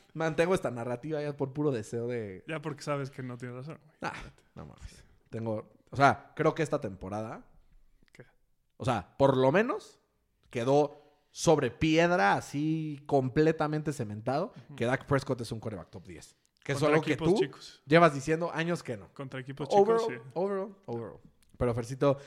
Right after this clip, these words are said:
Speaker 1: con esto vamos a ir nada más y nada menos que a la lista de Papá Noel. Santa Claus viene pronto, Fercito. Obviamente, no sin importar al niñito Jesús, que es el importante de la, de la temporada.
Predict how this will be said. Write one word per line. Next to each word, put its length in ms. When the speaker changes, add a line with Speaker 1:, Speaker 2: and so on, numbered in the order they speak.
Speaker 1:
con 160
esto 260
vamos 360
a 100
ir 400
nada 220
más 180
y 40
nada 120
menos 260
que 80
a 80
la 140
lista 320
de 100
Papá 320
Noel. 400
Santa 340
Claus 280
viene 260
pronto, 400
Fercito. 600
Obviamente, 580
no 100
sin 160
importar 480
al 100
niñito 280
Jesús, 300
que 40
es 60
el 100
importante 500
de 100
la, 180
de 120
la 120
temporada. 560